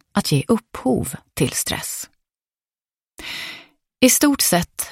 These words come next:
allt som finns i skåpet skulle kunna vara en grogrund för nya stressiga och frustrerande situationer. När vi vill spela brädspel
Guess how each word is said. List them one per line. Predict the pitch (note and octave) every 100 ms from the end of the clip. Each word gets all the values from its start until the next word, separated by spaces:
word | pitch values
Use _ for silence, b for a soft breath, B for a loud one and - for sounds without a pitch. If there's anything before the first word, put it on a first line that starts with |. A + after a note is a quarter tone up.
| -
allt | A3+ D3 -
som | - D#3+
finns | - A3 G#3+
i |
skåpet | - B2 A#2 A2+ - - - _ _ -
skulle | - A#3 D3+
kunna | G3+ G3
vara | D#3+ C3+
en | C#3+
grogrund | D3+ A3 A3 B2 D3+ C#3 D#3 -
för | - F3+
nya | F3 A#3 G3 B3 B3+
stressiga | - B3+ F#3+ - B2+ C#3 D#3 - -
och | E3
frustrerande | G3+ - - B2 B2 B2+ C3+
situationer. | D3+ D#3+ D#3 - - - - _ _ _ _ _ _ _ - B B B B B
När | - D3+
vi | D3
vill | C#3 D#2
spela | - - D3 C#3
brädspel | C#3 D3+ B2+ - D3 C#3+ F#3+